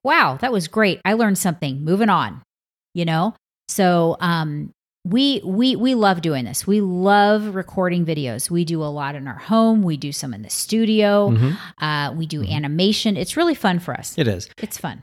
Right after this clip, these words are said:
Speaker 2: And it's important for you as, as a business owner, a leader, um,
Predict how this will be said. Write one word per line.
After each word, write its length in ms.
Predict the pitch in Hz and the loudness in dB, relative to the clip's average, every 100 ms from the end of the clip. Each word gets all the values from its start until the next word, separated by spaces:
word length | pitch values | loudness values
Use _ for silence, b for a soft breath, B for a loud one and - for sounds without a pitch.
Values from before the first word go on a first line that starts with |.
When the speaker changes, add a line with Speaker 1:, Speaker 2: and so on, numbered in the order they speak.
| - | 0
Speaker 2:
And 100 | 147 | 2
it's 160 | 156 170 | 2 0
important 400 | 156 240 247 180 | 2 2 2 0
for 100 | 147 | 2
you 440 | 135 127 123 127 - | 4 4 2 0 0
as, 340 | 120 117 110 | 0 0 0
as 340 | 127 123 107 95 | -2 0 -2 -2
a 60 | |
business 380 | 85 85 82 135 | -8 -10 -4 2
owner, 360 | 151 160 156 - | 2 2 0 -4
a 140 | 98 90 | -8 -8
leader, 680 | 98 127 160 165 170 175 175 _ _ - | -2 2 2 2 0 -2 -6 _ _ -6
um, 680 | 110 202 202 202 98 101 | -2 0 0 -2 -4 -6